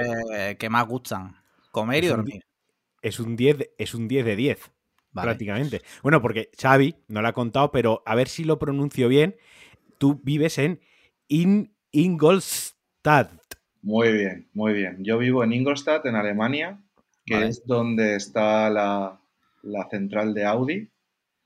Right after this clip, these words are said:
Speaker 1: Vale.
Speaker 3: Y
Speaker 2: Sí.
Speaker 3: bueno, me dedico un poquito al tema de los coches.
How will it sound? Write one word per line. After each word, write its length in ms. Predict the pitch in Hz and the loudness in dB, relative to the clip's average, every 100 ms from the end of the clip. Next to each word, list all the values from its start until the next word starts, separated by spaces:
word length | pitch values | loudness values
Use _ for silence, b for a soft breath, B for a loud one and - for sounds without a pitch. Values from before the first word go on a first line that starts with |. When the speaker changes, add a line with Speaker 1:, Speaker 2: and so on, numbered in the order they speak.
| _ | _
Speaker 1:
Vale. 340 | 92 92 143 _ _ _ | -10 -10 -14 _ _ _
Speaker 3:
Y 200 | 101 95 | -14 -10
Speaker 2:
Sí. 80 | 98 | -8
Speaker 3:
bueno, 140 | 95 - _ _ | -8 -10 _ _
me 140 | 101 98 | -8 -2
dedico 300 | 98 101 107 | -2 -4 -6
un 100 | 107 | -6
poquito 460 | 104 104 104 107 | -6 -6 -4 -2
al 320 | 98 95 95 92 | -2 -4 -6 -8
tema 240 | 101 98 | -6 -4
de 80 | 98 | -4
los 140 | 92 | -8
coches. 520 | - 95 - - - | -10 -14 -14 -20 -20